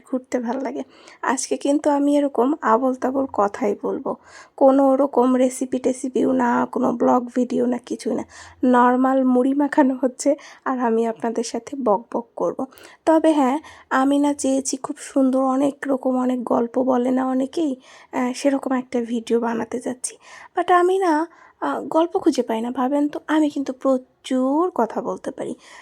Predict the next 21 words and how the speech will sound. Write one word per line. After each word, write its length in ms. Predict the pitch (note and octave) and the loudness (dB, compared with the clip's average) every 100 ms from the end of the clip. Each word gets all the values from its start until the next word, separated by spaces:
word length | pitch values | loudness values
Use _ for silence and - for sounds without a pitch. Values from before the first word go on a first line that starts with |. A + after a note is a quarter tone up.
| - C4+ | -12 0
যারা 280 | C4+ C4+ | 2 4
আমার 200 | C#4+ C#4+ | 2 0
পরিচিতরা 720 | C#4+ C#4 C#4 C#4 C4+ C#4 C4+ | -2 -4 -4 -4 -4 -2 -2
এই 100 | C4+ | -2
ভিডিওটা 640 | C4 C4+ A#3+ A#3+ B3 B3 A#3 | -4 -6 -8 -2 -2 -2 -2
দেখবেন, 460 | A#3 G#3+ - A3+ | -2 -2 -2 -2
আমার 200 | A#3 A#3+ | 0 -4
বন্ধুবান্ধব, 640 | A#3+ B3 A#3+ A#3+ A#3 A#3 A#3 | -2 -4 -4 -4 -4 -4 -4
আত্মীয়স্বজন, 720 | A3+ - A#3 A#3 A#3+ B3 B3 - - - _ | -4 -4 -8 -6 -6 -4 -6 -10 -20 -20 _
পাড়া 220 | B3+ B3 | 2 4
প্রতিবেশী, 480 | B3 B3 C4 B3 B3+ | 0 -2 -4 0 2
অনেকেই 380 | A#3 B3 - | 2 0 0
আমার 220 | C#4 C#4 C4+ | 0 0 -2
ভিডিও 340 | C4 A#3+ C4+ | -4 -2 -2
দেখেন, 260 | C#4 C#4 C#4 | -2 -4 -4
তো 120 | B3 | -2
জানেন 320 | A#3+ A#3+ A#3 | 0 0 0
আমি 180 | A#3+ B3+ | -2 -2
একদম 320 | C4 C4+ B3+ | -2 -4 -2
বাচাল, 380 | A#3 G#3+ G3+ G3 - - - | -2 -4 -6 -8 -14 -20 -4
অনেক 240 | - C4+ | 2 2